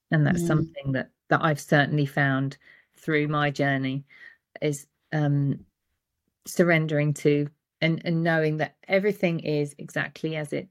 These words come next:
Speaker 1: as it should be. And there's a, a real sense of calm that comes from that, kind of sort of zen that comes from that. So you lose the resistance to, "Oh, why did that happen?" 'Cause you go,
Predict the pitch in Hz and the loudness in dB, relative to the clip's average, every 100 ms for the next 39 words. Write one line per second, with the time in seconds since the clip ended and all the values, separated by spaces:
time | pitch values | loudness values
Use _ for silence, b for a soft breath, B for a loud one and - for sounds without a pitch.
0 | _ 147 139 - 139 139 135 135 135 139 | _ -8 -8 -6 -6 -4 -4 -2 -4 -4
1 | 156 147 - 160 180 170 165 - 147 - | -2 -2 -6 -2 4 4 2 -2 -4 -4
2 | 151 139 _ - 180 180 175 170 160 147 | -6 -6 _ -6 2 4 4 0 -4 -8
3 | - 151 143 - 143 123 131 - - _ | -8 -8 -8 -8 -8 -8 -10 -14 -20 _
4 | _ - - - - 151 147 147 135 127 | _ -20 -16 -14 -12 -12 -4 2 2 0
5 | 135 - b b b b b b b _ | -4 -10 b b b b b b b _
6 | _ - - - 139 - 147 139 123 - | _ -20 -8 -2 -2 -2 -4 -4 -6 -10
7 | _ _ - 156 156 165 175 175 175 170 | _ _ -2 0 0 2 6 6 4 0
8 | 156 156 160 151 - 151 139 - 156 147 | -2 0 -2 -4 -6 -6 -6 -6 -2 -2
9 | - 254 170 247 214 - _ _ _ 202 | 0 6 8 8 4 -4 _ _ _ 2
10 | 226 208 202 185 202 180 156 151 b b | 2 4 2 0 0 -2 -6 -8 b b
11 | b _ - 180 170 175 165 | b _ -6 -2 2 4 2